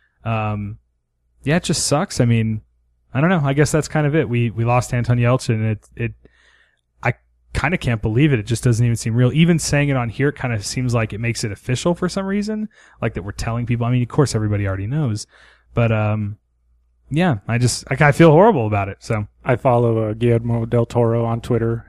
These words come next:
Speaker 2: and, uh, he was tweeting, uh, Anton Yelchin, uh, recommendations, and I put 'em all at the very top of my Netflix queue, so I'm happy I have that to look forward to.
Speaker 1: Right. Well, in, in the similar sense, I'm happy I have Green Room to look forward to, uh, as well as Star Trek, so yeah.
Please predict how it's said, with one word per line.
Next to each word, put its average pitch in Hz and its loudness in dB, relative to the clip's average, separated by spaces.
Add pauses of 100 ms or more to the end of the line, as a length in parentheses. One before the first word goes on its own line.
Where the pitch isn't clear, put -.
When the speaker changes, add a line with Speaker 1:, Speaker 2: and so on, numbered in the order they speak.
Speaker 2:
and, 110 -8
uh, 110 -2
he 120 -6
was 110 -4
tweeting, 120 0 (400)
uh, 117 -2
Anton 123 -2
Yelchin, 120 -2
uh, 113 -2
recommendations, 113 -4 (320)
and 117 0
I 113 2
put 135 2
'em 123 2
all 117 0
at 113 -4
the 117 -8
very 113 0
top 110 -8
of 113 -6
my 110 -6
Netflix - -8
queue, 117 -6
so 120 -2
I'm 120 -2
happy 127 -2
I 123 -2
have 113 -6
that 110 -6
to - -16
look - -16
forward - -14
to. - -12
Speaker 1:
Right. 113 2
Well, 165 4
in, 175 -4
in 170 2
the 165 6
similar 160 2
sense, 131 0
I'm 123 -2
happy 123 -4
I 120 0
have 110 0
Green 135 2
Room 135 0
to 120 -4
look 117 -2
forward 107 -6
to, 104 -6 (500)
uh, 107 -4
as 104 -2
well 117 2
as 110 -2
Star 120 0
Trek, 104 -6
so 110 -2
yeah. 110 -2